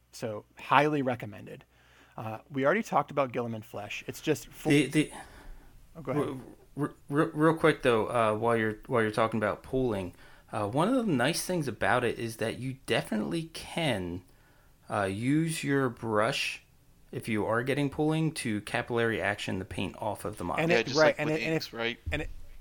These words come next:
Speaker 1: but it's, but it's not like shades, where shades, if you don't catch it immediately, like, if you don't catch it immediately, you're getting Tide marks, like, coffee stain marks, like a, you know what I mean, like a coffee cup. But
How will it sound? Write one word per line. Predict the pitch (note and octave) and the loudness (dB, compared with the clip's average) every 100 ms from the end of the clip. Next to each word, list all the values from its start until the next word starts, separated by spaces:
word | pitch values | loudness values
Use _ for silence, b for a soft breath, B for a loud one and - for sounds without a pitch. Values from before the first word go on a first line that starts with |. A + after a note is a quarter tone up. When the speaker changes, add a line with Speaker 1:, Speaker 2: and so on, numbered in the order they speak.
| - | -6
Speaker 1:
but | C3 | 0
it's, | D3+ - C#3 | 2 0 0
but | E3 | 0
it's | E3 | 0
not | C#3+ F3 A#3 | -2 -2 -2
like | F#3+ - | -2 -2
shades, | - E3 C3+ | -2 -2 -2
where | C3+ B2 | -4 -4
shades, | - D#3 A3 F3+ | -2 -2 -2 -2
if | C#3+ | -4
you | E3 | -2
don't | A3 E3 | -2 -4
catch | - C#3 - F3+ | -6 -6 -4 -4
it | - | -4
immediately, | - C3+ D3 C#3 G#2 G2+ | -4 -2 0 0 -4 -8
like, | G2 B2+ | -12 -8
if | A#2 | -2
you | F3+ | 0
don't | G3+ | 0
catch | E3 D3+ | 0 0
it | E3+ | -2
immediately, | D3 B2+ B2 C#3 D#3 D3+ | -4 -6 -4 -2 -2 -2
you're | D3 C3+ | -4 -2
getting | B2+ B2 - | -4 -8 -12
Tide | - B2 B2+ | -8 -4 -4
marks, | A#2+ G#2 - | -6 -10 -10
like, | A#2 A2 | -10 -10
coffee | - A#2+ A#2+ | -12 -10 -8
stain | C3+ - D3 D3+ | -8 -6 -6 -4
marks, | D3 D3+ D#3 | 2 2 2
like | B2+ | -6
a, | A2 | -8
you | B2+ | -6
know | B2+ | -4
what | |
I | B2 | -4
mean, | B2+ | -4
like | B2 - | -6 -10
a | |
coffee | - A#2+ B2 C#3 | -8 -8 -6 -6
cup. | F3+ E3+ - - B B B B B B B B B - - - - - - E3 | -2 -2 -2 -16 B B B B B B B B B -20 -20 -20 -20 -20 -12 0
But | D3+ | 2